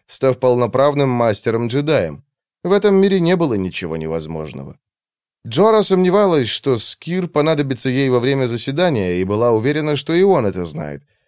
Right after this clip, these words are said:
Но Скир всегда был неподалёку, и частенько его помощь оказывалась кстати именно в тот момент, когда джедай считала, что в ней нет никакой необходимости.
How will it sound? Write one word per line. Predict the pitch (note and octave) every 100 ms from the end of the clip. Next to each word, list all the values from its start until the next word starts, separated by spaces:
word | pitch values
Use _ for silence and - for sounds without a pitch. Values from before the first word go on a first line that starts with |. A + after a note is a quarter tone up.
| _
Но | B2+ C#3+ C3
Скир | - - C#3+ D#3+ D3+
всегда | - C#3+ C3+ C#3+
был | D3 D3
неподалёку, | D3 D#3 D#3 F3+ E3 D#3+
и | C#3
частенько | C#3 C3 - D#3+ F3+ E3
его | D#3+ C3+
помощь | C3 D3+ D#3+ C#3+
оказывалась | B2 D3+ D3 C3 B2+ A#2 -
кстати | - D#3+ E3+ -
именно | D3+ D#3 C#3+ C3+ B2
в |
тот | C3+ A2
момент, | B2+ C#3 F3+ E3 - _
когда | - D3+ D#3
джедай | B2+ C#3 C#3 A2+
считала, | - G#2+ C#3+ C#3 A2
что | - A2
в |
ней | A2+ A2
нет | G#2+ G2+ -
никакой | G2 G2+ G2
необходимости. | G2 G2+ - D3 A#2 D2+ - - -